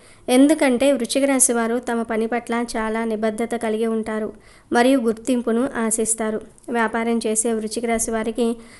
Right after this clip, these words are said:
జూలై నెలలో వ్యాపారంలో మందగమనం లేదా అనూహ్య సమస్యలు ఎదురుకావచ్చు. మీ వ్యాపారం ఆశించిన స్థాయిలో వృద్ధి చెందకపోవచ్చు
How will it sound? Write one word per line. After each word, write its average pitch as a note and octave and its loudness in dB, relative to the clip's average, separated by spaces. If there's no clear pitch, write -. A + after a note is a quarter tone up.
జూలై C#4 6
నెలలో B3 2
వ్యాపారంలో A#3 0
మందగమనం B3 4
లేదా A3+ -2
అనూహ్య B3 0
సమస్యలు A3+ -2
ఎదురుకావచ్చు. A3+ -4
మీ B3 6
వ్యాపారం A#3+ 0
ఆశించిన A#3 0
స్థాయిలో A3+ -2
వృద్ధి A3+ -6
చెందకపోవచ్చు A3 -4